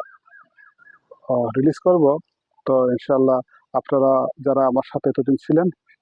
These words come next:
আহ, সকলকে অসংখ্য ধন্যবাদ জানিয়ে আমার, আহ,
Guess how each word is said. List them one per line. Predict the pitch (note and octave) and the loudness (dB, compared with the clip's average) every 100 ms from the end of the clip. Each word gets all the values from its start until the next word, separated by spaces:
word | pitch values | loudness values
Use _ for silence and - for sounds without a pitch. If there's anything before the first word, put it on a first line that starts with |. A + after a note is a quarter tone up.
| _ _ _ _ _ _ - | _ _ _ _ _ _ -8
আহ, | B2 A2+ A2 | -4 -4 -4
সকলকে | C#3 - C3 C#3+ | -4 -4 -2 -2
অসংখ্য | C3 C#3+ C3 | -2 -2 -2
ধন্যবাদ | C3+ C#3 C#3+ C#3+ | 0 2 2 0
জানিয়ে | D3 D3 E3+ A3 _ - | 2 2 2 -2 _ -8
আমার, | B2 B2 A2 - _ _ _ _ _ - | -4 -2 -4 -10 _ _ _ _ _ -8
আহ, | C#3+ | -6